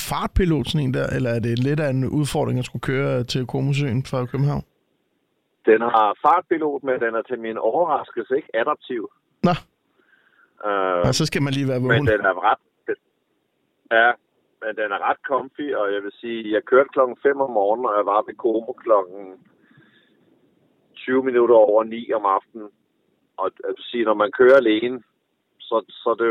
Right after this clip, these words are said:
Speaker 2: jo, så synes jeg egentlig, det er ret, ret frisk at køre herned på, hvad var det, seksten timer og tyve minutter, ikke? Fordi man skal have nogle pauser, der skal lige tankes noget kaffe, og ja, jeg, jeg havde en enkelt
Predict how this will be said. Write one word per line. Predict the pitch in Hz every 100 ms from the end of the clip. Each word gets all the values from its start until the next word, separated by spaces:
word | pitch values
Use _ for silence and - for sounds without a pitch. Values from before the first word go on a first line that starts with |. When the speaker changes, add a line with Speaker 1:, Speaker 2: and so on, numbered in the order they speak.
| 107
Speaker 2:
jo, | 101 92 87 80 73
så | - - 104 98
synes | 117
jeg | 113
egentlig, | 101 101
det | 101
er | 85
ret, | 85 - - _ _ _ _ _ - 90
ret | 92 _ _ -
frisk | 101 -
at | 98 -
køre | 95 95
herned | 95 -
på, | 95
hvad | 95 90
var | 90
det, | 90 98
seksten | 101 101 - 101 -
timer | 104 101
og | 101 92
tyve | 113 113
minutter, | 107 98 104
ikke? | 123 -
Fordi | - 98 98 90 73 _ _ _ _ _ _ _ _ _ -
man | 98
skal | - 92
have | 98 107
nogle | 120 113
pauser, | 92 101 110
der | 98 95
skal | 104
lige | 107 -
tankes | 104 101 107
noget | 110 104 -
kaffe, | 90 90 - 104 98 92 87
og | 85 80 76 78 _ _ _ _ _ - - _ _ _ _ _ _ _ - 92
ja, | 90 87
jeg, | 90 98 92
jeg | 104
havde | 110 117
en | 117 110
enkelt | 95 107 92